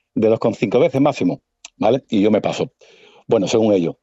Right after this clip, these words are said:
Yo, eh, presento alegaciones el doce de febrero, eh, pues indicando que aquí en Andalucía, eh, lo que es el, el órgano competente, Junta de Andalucía, establece que la vivienda de régimen general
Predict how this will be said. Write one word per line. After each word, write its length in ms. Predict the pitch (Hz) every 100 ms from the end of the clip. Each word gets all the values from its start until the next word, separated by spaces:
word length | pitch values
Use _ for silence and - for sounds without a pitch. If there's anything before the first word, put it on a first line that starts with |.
| _ _ _ _ -
Yo, 540 | 107 123 131 139 147
eh, 140 | 143
presento 380 | 139 135 147 123
alegaciones 600 | 135 135 127 156 156 151
el 140 | 131 107
doce 240 | 123 139
de 80 | 131
febrero, 580 | - 131 151 143 165 - _ -
eh, 400 | 117 107 107 107 -
pues 160 | 107
indicando 500 | 90 98 110 110 127
que 160 | 120 101
aquí 160 | 90
en 60 | 120
Andalucía, 680 | 120 120 113 151 151 147 139
eh, 140 | 104 95
lo 120 | 98
que 100 | 92
es 40 | 110
el, 300 | 107 107 - -
el 80 | 107
órgano 300 | 110 113 110
competente, 420 | - 196 139 -
Junta 220 | 117 117
de 20 | 117
Andalucía, 420 | 120 - 135 143 - - _ _ -
establece 580 | 113 - 110 139 -
que 100 | 147
la 120 | 117 113
vivienda 300 | 110 120 131
de 160 | 135
régimen 360 | 131 147 135 131
general 400 | 139 135 147 190